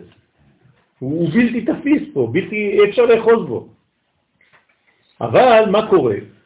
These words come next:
כשאדם כזה, בגובה כזה, בדיבור עמוק שכזה, כשהוא מתחיל לדבר, אז בעצם מתעוררות שם כל מיני נשמות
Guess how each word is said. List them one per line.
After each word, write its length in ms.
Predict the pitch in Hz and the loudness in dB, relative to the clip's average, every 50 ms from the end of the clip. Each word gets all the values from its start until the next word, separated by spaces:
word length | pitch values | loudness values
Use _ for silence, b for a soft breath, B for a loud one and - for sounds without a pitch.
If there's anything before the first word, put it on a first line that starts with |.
| _ _ | _ _
כשאדם 800 | - 123 113 - - 147 147 151 151 143 135 127 135 208 247 254 214 - | -10 -10 -10 -6 -2 0 0 0 0 -2 -4 -2 0 -2 -2 -2 -2 -2
כזה, 340 | - 180 156 131 123 131 117 110 - | 0 0 0 0 0 -2 -2 -2 -4
בגובה 540 | 123 113 110 101 165 208 233 226 226 226 220 - | -6 -6 -2 0 2 4 4 4 2 -2 -2 -4
כזה, 280 | 160 135 120 110 113 | -4 -4 -4 -6 -8
בדיבור 840 | 107 113 113 113 110 98 117 113 107 104 135 202 233 226 208 - - | -6 -4 -6 -6 -6 -8 -12 -12 -8 -6 -4 -2 -2 -2 -2 -2 -2
עמוק 400 | 156 160 180 214 214 - 214 - | -2 0 2 2 2 2 0 -2
שכזה, 560 | - 185 170 - 135 113 98 98 104 95 98 117 - _ _ _ _ _ _ _ _ _ _ _ _ _ _ _ | -4 -4 -2 -2 -4 -4 -4 -6 -8 -8 -8 -10 -14 _ _ _ _ _ _ _ _ _ _ _ _ _ _ _
כשהוא 240 | - - 123 123 170 | -10 -6 -4 0 0
מתחיל 340 | 220 220 220 - 233 226 202 | 0 0 0 -2 0 0 2
לדבר, 420 | 180 160 151 123 123 143 180 214 233 - - _ _ _ _ _ _ _ _ _ _ _ _ _ _ _ _ _ | 2 2 0 0 0 0 0 -2 -6 -12 -20 _ _ _ _ _ _ _ _ _ _ _ _ _ _ _ _ _
אז 140 | 127 120 110 110 110 | -4 -2 -2 -4 -2
בעצם 360 | 113 147 175 196 196 202 196 190 | 0 2 2 2 0 -2 -2 -2
מתעוררות 680 | 190 180 165 175 170 160 165 170 175 196 226 214 220 - | -4 -4 -4 -4 -4 -2 -2 -2 0 2 0 0 0 -2
שם 260 | - 196 190 180 175 175 170 170 170 | -4 -4 -4 -2 -2 -2 -4 -2 -2
כל 180 | 202 208 208 190 | 0 0 0 0
מיני 360 | 196 202 196 185 185 175 160 | -2 -4 -4 -4 -4 -4 -4
נשמות 460 | 123 - 147 131 117 110 110 110 - | -4 -6 -8 -8 -8 -8 -10 -12 -16